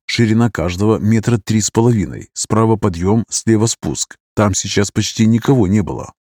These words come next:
Народ в основном поднимался вверх, но были и те, кто спускались вниз, где технические уровни, турбины, которые питали весь сектор, и много чего ещё.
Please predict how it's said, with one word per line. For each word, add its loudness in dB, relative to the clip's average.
Народ 2
в 0
основном 2
поднимался 2
вверх, -4
но 4
были 4
и 2
те, 0
кто 2
спускались 0
вниз, -2
где 2
технические 0
уровни, -2
турбины, 0
которые 2
питали 2
весь 0
сектор, -2
и 2
много 2
чего 0
ещё. -4